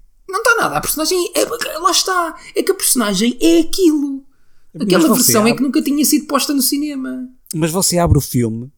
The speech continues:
Speaker 2: com o trauma dos pais serem assassinados. Uma das grandes cenas do Batman é: "Eu não posso matar pessoas, não vou matar pessoas."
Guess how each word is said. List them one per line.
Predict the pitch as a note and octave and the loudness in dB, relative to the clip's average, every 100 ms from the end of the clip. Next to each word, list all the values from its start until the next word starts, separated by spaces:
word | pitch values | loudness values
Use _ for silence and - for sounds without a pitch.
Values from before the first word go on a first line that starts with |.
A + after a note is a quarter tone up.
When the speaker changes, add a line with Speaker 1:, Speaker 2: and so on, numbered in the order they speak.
| _ _ | _ _
Speaker 2:
com | - E3 | -6 -4
o | |
trauma | D#3+ B2+ B2+ C3+ C3 | -2 -2 -4 -4 -8
dos | B2 B2 | -8 -10
pais | - C#3 C3 | -8 -4 -2
serem | C#3 B2+ | -2 -6
assassinados. | A#2+ B2+ - G2 D#2 _ - _ _ _ _ _ _ _ _ _ _ - | -6 -8 -8 -10 -16 _ -20 _ _ _ _ _ _ _ _ _ _ -10
Uma | D#3 D3+ B2+ | -4 -4 -2
das | A2+ | -2
grandes | G#2+ G2+ F#2 - | -2 -4 -4 -8
cenas | B2+ G2+ F#2 | -6 -8 -8
do | G2 G#2+ | -10 -6
Batman | A2+ A#2+ B2 A#2 A2 | -4 -6 -8 -10 -10
é: | A#2+ - | -10 -10
"Eu | A#2 | -8
não | A#2 | -4
posso | - B2 | -2 -2
matar | B2+ - | -4 -10
pessoas, | G#2+ - F2+ | -14 -14 -14
não | G2 | -12
vou | G#2 C3+ | -8 -6
matar | A2+ G2 F2+ | -6 -8 -14
pessoas." | - - _ _ | -18 -20 _ _